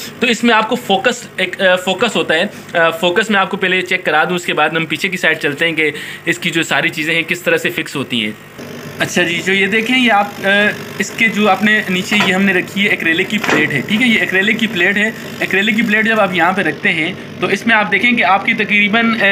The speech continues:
एक, अ, उंगली के बराबर का फासला होना चाहिए, ठीक है। मैं लेज़र बंद कर देता हूँ क्योंकि लेज़र के बीच में आपका हाथ नहीं आना चाहिए, वरना हाथ, अ, जो है ना कट सकता है, क्योंकि लेज़र अगर प्लास्टिक को काटती है तो obviously ये आपके हाथ को भी काट सकती है। ये मतलब ये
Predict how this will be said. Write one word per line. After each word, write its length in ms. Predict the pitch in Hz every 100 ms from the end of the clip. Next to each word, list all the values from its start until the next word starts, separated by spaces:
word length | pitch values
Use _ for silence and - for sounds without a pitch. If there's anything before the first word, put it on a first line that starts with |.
| 202 202 156
एक, 360 | 196 220 233 233
अ, 160 | 190 -
उंगली 240 | 202 214
के 80 | 226
बराबर 360 | 190 156 147 180
का 160 | 208
फासला 340 | 240 165 170 185
होना 160 | 147
चाहिए, 240 | 135 123 120
ठीक 140 | 233 247
है। 100 | 240 - - - - -
मैं 140 | 160
लेज़र 280 | 160 160 185
बंद 200 | 165 214
कर 100 | 202
देता 200 | 165 160
हूँ 120 | 214 220
क्योंकि 180 | 180
लेज़र 280 | 170 156 175
के 100 | 175
बीच 200 | 156 160
में 80 | 175
आपका 220 | 156 156
हाथ 200 | 139 143
नहीं 120 | 196
आना 140 | 180 156
चाहिए, 180 | 160 185
वरना 240 | 156 160
हाथ, 240 | 139 139
अ, 120 | 165 - 151 151 - - -
जो 60 | 143
है 60 |
ना 80 | 208 208
कट 120 | 202
सकता 280 | - 165 147
है, 60 | 135
क्योंकि 200 | 156 165
लेज़र 300 | 147 147 175
अगर 140 | 170
प्लास्टिक 480 | 175 - 156 147 220
को 80 | 202
काटती 320 | 196 180 -
है 60 | 208
तो 140 | 196 165 156 143
obviously 420 | 147 175 170 180
ये 120 | 175
आपके 240 | 156 151 156
हाथ 140 | 131
को 140 | 143
भी 60 | 151
काट 180 | 139 120
सकती 280 | 127 120 131
है। 60 |
ये 80 | 160
मतलब 260 | 180 220
ये 80 | 214